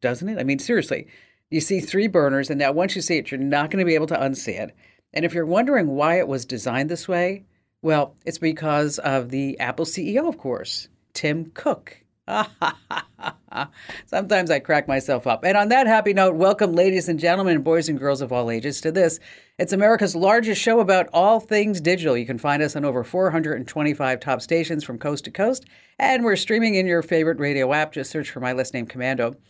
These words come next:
And, of course, we're streaming as a podcast, a webcast, commercial-free, all three hours. And we have three months of archives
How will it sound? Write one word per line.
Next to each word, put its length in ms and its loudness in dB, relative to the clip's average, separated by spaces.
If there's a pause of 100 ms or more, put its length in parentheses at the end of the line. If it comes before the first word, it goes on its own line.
(340)
And, 180 0
of 80 0
course, 240 2
we're 80 -4
streaming 320 0
as 120 0
a 40 -8
podcast, 640 -2
a 20 -8
webcast, 520 -2
commercial-free, 520 -2
all 240 2
three 260 -2
hours. 380 2
And 80 -6
we 60 0
have 100 -2
three 220 0
months 240 0
of 80 -2
archives 480 0